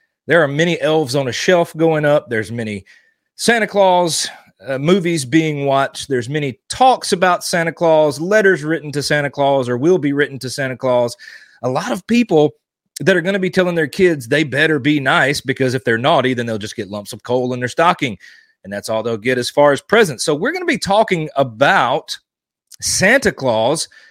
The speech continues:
and if Christians should engage in telling their kids about Santa Claus.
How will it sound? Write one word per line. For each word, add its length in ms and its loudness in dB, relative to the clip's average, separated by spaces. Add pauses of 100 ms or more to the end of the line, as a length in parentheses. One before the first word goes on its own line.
(280)
and 480 4 (100)
if 300 -2
Christians 800 -4 (300)
should 280 2
engage 960 0 (360)
in 260 0
telling 480 2
their 160 0
kids 400 -2
about 320 -2
Santa 320 -4
Claus. 560 -2